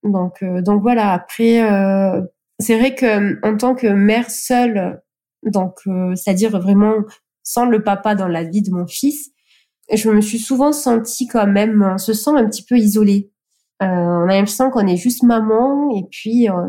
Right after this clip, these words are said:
on l'a tout le temps, donc, euh, c'est très difficile des fois, euh, psychologiquement. Et, euh, si je peux créer une petite, euh,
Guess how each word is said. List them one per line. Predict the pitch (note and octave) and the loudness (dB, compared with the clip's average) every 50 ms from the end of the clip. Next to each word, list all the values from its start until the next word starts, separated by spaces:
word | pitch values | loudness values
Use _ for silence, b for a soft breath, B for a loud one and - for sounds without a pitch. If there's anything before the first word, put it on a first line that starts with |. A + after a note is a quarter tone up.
| G3+ - - _ _ _ _ _ _ _ - | -8 -10 -14 _ _ _ _ _ _ _ -2
on | G#3+ G3 | 0 0
l'a | G3 F#3+ G3+ | 2 0 0
tout | G3 - - G#3 | -2 -6 -6 -6
le | G3 G3 | -6 -4
temps, | - - C4 B3+ C4 C4+ C#4 C#4 | -2 0 0 2 2 2 2 2
donc, | B3+ G#3 F#3 C4+ - - - - | 2 2 0 -2 -4 -8 -8 -6
euh, | F#3 F3 E3+ E3+ E3+ F3+ | -4 -4 -2 -4 -4 -6
c'est | - - - - - _ _ _ | -8 -10 -12 -12 -12 _ _ _
très | - - C#4+ C#4+ | -4 -2 -2 -2
difficile | C4 B3 - A3+ A3 G#3+ - - A3 G#3 | -2 -4 -8 -8 -10 -8 -6 -4 -2 -2
des | G3+ F#3+ | -2 -2
fois, | F3+ - G3 G3 G3 F#3+ F3+ | -4 -2 -2 0 0 0 0
euh, | E3+ E3 - | -2 -4 -8
psychologiquement. | - - B3 A3+ A#3+ A3+ G#3+ G#3 G3 F3 F3+ - - - G3 G#3 B3+ D#4+ B B B B B B B B B B _ _ _ - | -6 -4 -2 -2 0 2 2 2 0 -2 -6 -8 -4 -2 -2 0 0 -2 B B B B B B B B B B _ _ _ -2
Et, | A3 G#3+ A#3 A#3+ A3+ | 0 2 2 2 2
euh, | G#3 G3 F#3+ | 2 0 0
si | G3 G3 - - B3 | -2 -4 -4 -4 -4
je | B3 - - | -4 -4 -4
peux | - C4+ C4+ | -4 -4 -4
créer | C#4 - - A#3 G#3+ G3+ G#3+ A3 A3 | -4 -6 -4 0 2 2 2 2 2
une | G3+ F#3+ G3 F#3+ F3+ F#3 | 2 2 0 -2 -2 -6
petite, | - - - G#3 G#3 - - G#3+ | -10 -10 -10 -10 -10 -6 -2 0
euh, | G3+ F#3+ F#3 F#3 | 0 2 2 0